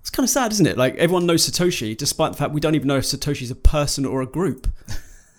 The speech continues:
And these, these two literally invented blockchain technology, and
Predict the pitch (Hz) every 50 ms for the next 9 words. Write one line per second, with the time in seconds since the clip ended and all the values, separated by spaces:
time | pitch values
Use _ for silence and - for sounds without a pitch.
0 | - - 139 151 180 170 - - - 180 202 - - 190 156 151 185 202 - -
1 | 151 151 147 143 135 147 143 143 127 - 110 104 - - - - - - - -
2 | - 127 - - - 123 120 - 113 98 113 117 110 - - 67 - - - -
3 | 90 110 113 107 - -